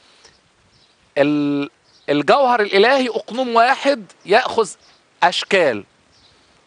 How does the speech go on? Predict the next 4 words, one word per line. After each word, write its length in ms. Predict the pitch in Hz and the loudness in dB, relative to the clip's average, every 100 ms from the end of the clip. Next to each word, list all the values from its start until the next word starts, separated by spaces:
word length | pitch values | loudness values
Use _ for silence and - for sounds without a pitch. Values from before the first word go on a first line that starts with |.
| _ _ _ _ - | _ _ _ _ -6
وحددت 600 | 147 214 208 311 320 233 | -2 0 0 0 0 0
عيد 280 | 220 285 226 | 0 0 -2
القيامة 520 | 220 196 226 254 214 | 0 2 2 2 0
وقالت، 560 | 196 220 254 254 - | 2 0 0 -2 -6